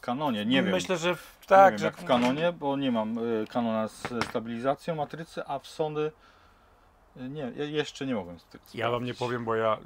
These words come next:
Speaker 1: No.
Speaker 2: przez całe życie miałem tylko Nikony w ręku, żadnych innych
Speaker 1: Mhm,
Speaker 2: aparatów,
Speaker 1: mhm.
Speaker 2: jakoś tak się złożyło. Y, ale myślę, że w podobnego poziomu sprzęcie raczej te same funkcje będą,
Speaker 1: Myślę,
Speaker 2: nie?
Speaker 1: że tak.
Speaker 2: Tak,
Speaker 1: Myślę,
Speaker 2: bo
Speaker 1: że
Speaker 2: to
Speaker 1: tak.
Speaker 2: są, no,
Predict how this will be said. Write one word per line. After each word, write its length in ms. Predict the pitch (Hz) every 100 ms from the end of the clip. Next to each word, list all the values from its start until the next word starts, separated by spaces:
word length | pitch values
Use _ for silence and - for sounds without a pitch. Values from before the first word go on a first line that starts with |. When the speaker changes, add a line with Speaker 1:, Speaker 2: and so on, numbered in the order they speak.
| -
Speaker 1:
No. 180 | - -
Speaker 2:
przez 180 | - 117
całe 220 | 120 113
życie 240 | 113 120 117
miałem 220 | 110 101
tylko 260 | 117 -
Nikony 340 | 110 104 107 95
w 40 |
ręku, 280 | 92 92 107
żadnych 300 | 107 104 92
innych 120 | 101
Speaker 1:
Mhm, 200 | 120 107
Speaker 2:
aparatów, 380 | 127 98 95 -
Speaker 1:
mhm. 160 | 120 -
Speaker 2:
jakoś 160 | -
tak 160 | - 104
się 80 | 104
złożyło. 420 | 92 95 95 85 - - - - - - - - - -
Y, 240 | 123 127
ale 180 | 143 151
myślę, 320 | 151 - 156
że 460 | 139 143 139 139 127
w 680 | - - 120 131 131 131 117 -
podobnego 460 | 131 135 139 131
poziomu 600 | 123 123 127 127 127 123 110
sprzęcie 540 | - - 127 123 120
raczej 280 | 113 - 110
te 80 | 95
same 220 | 117 110
funkcje 360 | 107 113 -
będą, 320 | 101 113 95 87
Speaker 1:
Myślę, 220 | 87 95
Speaker 2:
nie? 60 |
Speaker 1:
że 100 | 95
tak. 160 | 90 92 -
Speaker 2:
Tak, 120 | 117
Speaker 1:
Myślę, 80 | 113
Speaker 2:
bo 100 | 104
Speaker 1:
że 60 | 107
Speaker 2:
to 60 |
Speaker 1:
tak. 100 | 104
Speaker 2:
są, 220 | 107 104 101 - - - - -
no, 300 | 127 135